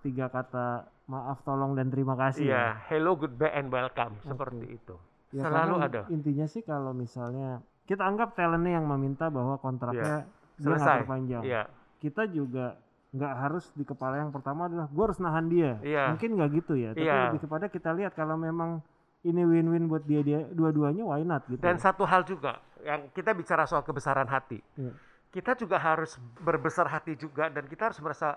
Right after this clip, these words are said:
Speaker 2: gembira kalau talent yang setelah nggak bergabung sama kita, mereka itu lebih sukses, mereka itu lebih berkembang, mereka itu lebih maju, kita nggak boleh berkecil hati.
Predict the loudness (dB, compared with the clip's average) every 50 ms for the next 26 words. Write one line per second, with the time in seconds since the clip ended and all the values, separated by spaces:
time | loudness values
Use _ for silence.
0 | -6 -12 -20 -8 -4 -4 -4 -2 0 2 4 4 4 4 2 0 -10 -20 -20 -20
1 | -20 -20 _ _ 2 2 4 4 4 2 2 2 4 4 4 2 0 -2 -4 -6
2 | -10 -16 -18 -16 -6 -2 -2 -2 0 2 0 0 2 2 2 4 4 2 2 0
3 | -2 -2 -2 -2 -2 -4 -2 0 0 2 2 0 -2 0 -2 -2 -2 -4 -6 -8
4 | -8 -6 -8 -8 -6 -6 -8 -6 -2 0 0 0 0 0 -6 -6 -4 -2 -2 0
5 | -2 -2 -2 -2 -2 -2 -2 -4 -4 -4 -6 -6 -4 -4 -4 -2 0 0 2 2
6 | 2 0 -4 -16 -20 -20 -20 -20 -20 _ -8 -4 -2 -2 -2 -2 -4 -4 -2 0
7 | 0 0 0 0 0 2 0 0 0 -4 -6 -6 -6 -8 -14 -20 -20 -12 -8 -2
8 | 2 2 4 4 4 4 4 2 2 2 0 -2 -2 -2 -2 0 0 0 0 -2
9 | -4 -6 -8